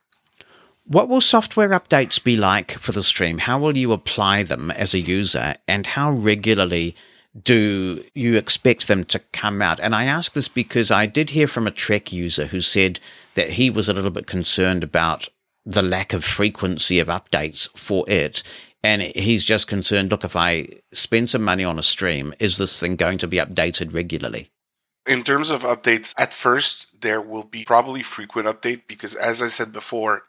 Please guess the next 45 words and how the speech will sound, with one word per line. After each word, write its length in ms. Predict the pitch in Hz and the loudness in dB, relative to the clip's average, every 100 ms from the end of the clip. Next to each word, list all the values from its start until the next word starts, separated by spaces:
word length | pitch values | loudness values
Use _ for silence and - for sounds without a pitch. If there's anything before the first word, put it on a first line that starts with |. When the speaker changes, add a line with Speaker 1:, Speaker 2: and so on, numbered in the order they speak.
| _ 107 | _ -6
Speaker 2:
this 240 | 120 120 | 0 0
being 200 | 131 131 | 0 -2
an 80 | 113 | -2
entirely 460 | 110 113 117 113 | 0 2 2 0
new 180 | 110 107 | -8 -16
platform, 640 | 107 120 123 - 110 110 _ - - - - | 0 0 0 -2 -8 -12 _ -20 -20 -20 -10
we 100 | 113 | 2
are 140 | 113 139 | 4 4
fully 260 | - 127 | 2 0
expecting 640 | 117 - - 104 - 101 104 - - - - | 0 -2 -2 -4 -4 -6 -8 -20 -20 -20 -10
some 280 | - - 117 | 0 4 4
bugs 300 | 110 110 110 | 4 2 2
to 80 | 110 | -4
be 120 | 104 | -8
there 160 | 104 98 | -6 -6
at 140 | - | -6
launch. 360 | 95 92 - - | -10 -6 0 2
So 280 | 101 101 92 | 2 -2 0
as 380 | 104 101 - 107 | 0 2 0 -2
we 320 | 107 107 104 101 | -10 -10 -12 -4
launch 360 | 101 107 107 | 0 2 2
the 80 | 113 | 0
product 380 | - 101 104 - | 2 2 2 -4
and 100 | 107 | -10
we 80 | 101 | -6
get 200 | 101 - | -2 0
some 120 | 101 | -2
feedback 520 | - 110 107 95 104 | -6 -10 -4 -4 -4
and 100 | 104 | -12
we 80 | 98 | -10
get 180 | 87 - | -6 -4
some 140 | 101 | -4
bug 280 | 101 101 104 | 0 0 0
reports 480 | 104 - 90 - - | -8 -8 -4 -4 -4
from 160 | - 90 | -8 -10
the 100 | - | -6
field, 380 | - 120 110 | 0 2 2
from 220 | 107 95 95 | -2 -8 -8
distribution 640 | 107 - - 104 104 107 | -4 -2 -2 0 0 2
lists, 220 | 101 98 | -2 0
from 180 | - 92 | 0 -2
our 80 | - | -12
tech 240 | - 113 | -4 -2
support 400 | - 113 101 92 | 0 -2 -8 -10
team, 260 | - 107 | -10 -12